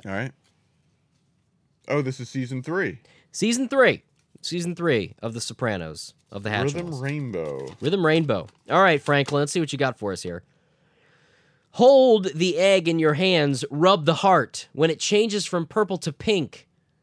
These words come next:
Speaker 1: it's ready to hatch. The speckles on the egg tell you which family it's from.
Speaker 2: Huh.
Speaker 1: We're adults. Number two.
Speaker 2: <laughs>
Speaker 1: Number two, I'm gonna keep reminding us.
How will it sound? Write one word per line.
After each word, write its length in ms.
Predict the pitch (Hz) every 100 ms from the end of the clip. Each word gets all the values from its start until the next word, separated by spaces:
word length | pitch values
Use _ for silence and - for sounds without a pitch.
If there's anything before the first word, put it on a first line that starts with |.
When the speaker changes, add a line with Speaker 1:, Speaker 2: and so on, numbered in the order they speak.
| _
Speaker 1:
it's 180 | - -
ready 200 | 156 143
to 80 | 120
hatch. 580 | 131 139 104 - - - _ _ _ _ _
The 120 | 139
speckles 560 | 147 - 190 - 240 220
on 120 | 226
the 160 | 240 226
egg 340 | 147 135 143
tell 220 | - 190 196
you 120 | 185
which 240 | 165 -
family 480 | - 185 208 214 127
it's 140 | 98
from. 420 | - - 92 78 76
Speaker 2:
Huh. 200 | 226 143 - _
Speaker 1:
We're 160 | - 160
adults. 480 | 151 151 131 - - _ _ _ _ _
Number 200 | 214 247
two. 360 | - 294 180 - 202 - 220 208
Speaker 2:
<laughs> 480 | - 190 196 175 -
Speaker 1:
Number 220 | 175 226
two, 160 | 208 226
I'm 80 | 165
gonna 120 | 147
keep 180 | 185 202
reminding 480 | 180 180 180 160 117
us. 220 | 90